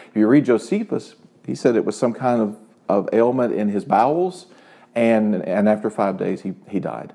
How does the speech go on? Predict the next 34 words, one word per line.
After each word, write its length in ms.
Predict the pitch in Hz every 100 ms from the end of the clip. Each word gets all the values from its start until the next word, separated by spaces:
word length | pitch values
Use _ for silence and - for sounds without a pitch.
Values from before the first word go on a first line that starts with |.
| _ _ -
We 100 | 110
don't 160 | 104 80
know 120 | 98
that. 180 | 98 98
That's, 300 | 98 98 -
that's 260 | - 98 -
Josephus 540 | - - 131 135 127
who 100 | 123
says 180 | - 113
that. 160 | 113
The 60 | -
Scripture 280 | - 104 -
doesn't 220 | 101 98
tell 180 | - 64
us. 140 | - - - - _
All 160 | - 131
the 60 | 131
Scripture 300 | - 135 110
tells 280 | 117 110
us 280 | 107 104 - _ _ _ _ _ _ -
is 140 | 92
that 400 | 98 92 - -
there 100 | 98
were 80 | 90
worms 640 | 87 101 101 95 - - _
and 100 | -
he 80 | 87
died. 360 | 82 - - - _
He 100 | -
did 140 | 98
not 180 | 101 101
give 160 | 98 101
God 260 | 92 95
glory. 440 | 113 117 117 120